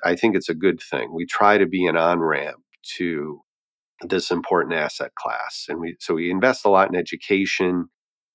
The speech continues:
We require all of our investors not to just do onesie deals. They have to buy into a portfolio. So, you know, we think we're doing it the right way.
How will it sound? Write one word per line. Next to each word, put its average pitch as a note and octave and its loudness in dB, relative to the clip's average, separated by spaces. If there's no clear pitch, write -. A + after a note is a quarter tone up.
We G2+ 4
require G2 8
all F2+ 6
of G#2 2
our G#2 6
investors F#2+ 2
not F2+ 2
to F#2 -6
just E2 -6
do F2+ -2
onesie F2 0
deals. E2+ -2
They F2 -2
have E2+ 0
to - -2
buy F2 2
into F2+ 0
a E2+ 2
portfolio. E2+ -2
So, D#2+ -4
you G2+ 2
know, F#2 4
we G2+ 2
think C3 0
we're G2+ 2
doing F2 0
it E2+ -4
the E2+ -4
right E2 -2
way. E2 -6